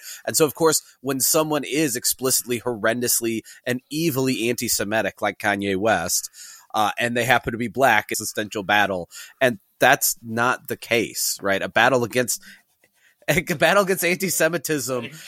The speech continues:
and, and a battle against, um, you know, anti-black racism are the exact same battle. They're part of a, a larger decolonial bal-,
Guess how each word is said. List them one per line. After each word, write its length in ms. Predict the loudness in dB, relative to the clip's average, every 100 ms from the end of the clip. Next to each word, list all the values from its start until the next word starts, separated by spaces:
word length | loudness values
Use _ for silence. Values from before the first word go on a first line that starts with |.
| -14 -2
and, 180 | 0 0
and 340 | 0 0 0 0
a 40 |
battle 300 | 4 4 2
against, 520 | 0 -2 -2 -4 -8 -14 -20 -16 0
um, 420 | 2 4 2 -4
you 120 | -6
know, 100 | -4 -2
anti-black 500 | -4 -4 0 0 0
racism 460 | -2 -2 -4 -4
are 180 | 0 0
the 320 | 0 -6 -6
exact 580 | -6 -4 -2 2 0 0
same 580 | -6 -4 -2 -2 -2 -6
battle. 320 | -2 0 2
They're 100 | -2
part 200 | -2 0
of 100 | 0 -2
a, 100 | -4
a 60 | -4
larger 340 | 0 0 -2
decolonial 640 | -6 -8 -6 -4 -2 -2 0
bal-, 340 | 0 0 -2